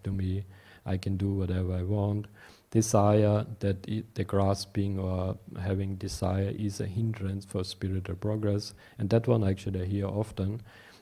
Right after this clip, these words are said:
There are many, um, in Europe, I know many, uh, alternative living people who are otherwise very close to,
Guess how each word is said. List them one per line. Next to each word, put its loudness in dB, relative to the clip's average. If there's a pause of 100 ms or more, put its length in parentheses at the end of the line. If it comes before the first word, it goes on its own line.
(100)
There 2
are 4
many, 2
um, 0 (1120)
in 4
Europe, 2
I 0
know 0
many, 0
uh, -2 (100)
alternative 0
living -2
people 0 (340)
who 2
are 2
otherwise 0
very 0
close -2
to, -4